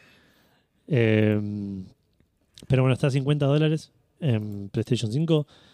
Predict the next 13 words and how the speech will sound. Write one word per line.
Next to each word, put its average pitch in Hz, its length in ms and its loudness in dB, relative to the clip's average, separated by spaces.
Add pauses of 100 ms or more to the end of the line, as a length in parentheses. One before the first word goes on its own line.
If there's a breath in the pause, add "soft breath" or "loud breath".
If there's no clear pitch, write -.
(200 soft breath)
diez 131 420 0
dólares 143 300 0
con 123 140 -2
cincuenta 123 600 0
en 107 200 0
P 104 120 0
C. 156 260 0 (800 soft breath)
Si - 220 0
buscas 135 360 2
el 151 80 6
juego 147 220 2
en 127 60 -4
Google 156 400 4